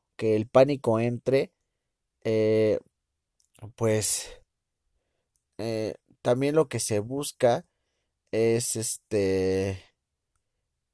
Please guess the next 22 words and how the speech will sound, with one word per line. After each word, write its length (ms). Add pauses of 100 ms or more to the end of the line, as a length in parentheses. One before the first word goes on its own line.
(100)
eh, 800 (240)
pues, 320
calmar 400
a 100
la 160
gente, 600
¿no? 120 (160)
O 60
sea, 480 (640)
eso 160
es 60
lo 100
que 160
yo 80
entendí, 640 (800)
porque 720 (1000)
a 120
lo 140
que 140
quiero 220
llegar 400
es 380